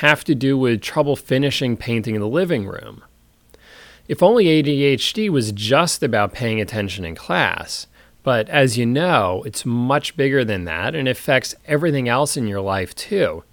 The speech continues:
even when your student years are nothing more than fuzzy memories.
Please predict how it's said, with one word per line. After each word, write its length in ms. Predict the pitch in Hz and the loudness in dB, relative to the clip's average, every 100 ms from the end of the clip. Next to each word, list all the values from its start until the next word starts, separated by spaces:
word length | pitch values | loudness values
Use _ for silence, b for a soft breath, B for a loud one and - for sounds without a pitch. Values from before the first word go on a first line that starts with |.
| _ | _
even 300 | 156 165 196 | 0 2 4
when 140 | 139 107 | 2 0
your 80 | |
student 480 | 95 - 160 151 131 | -4 2 4 4 2
years 280 | 98 101 104 | 0 -2 -2
are 60 | 107 | -2
nothing 440 | 110 123 - 117 | 0 0 0 -2
more 200 | 107 104 | 0 0
than 160 | 92 92 | -2 -6
fuzzy 360 | 110 90 90 | -6 -4 -4
memories. 680 | 90 131 131 90 - - - | -4 -2 -2 -4 -8 -12 -16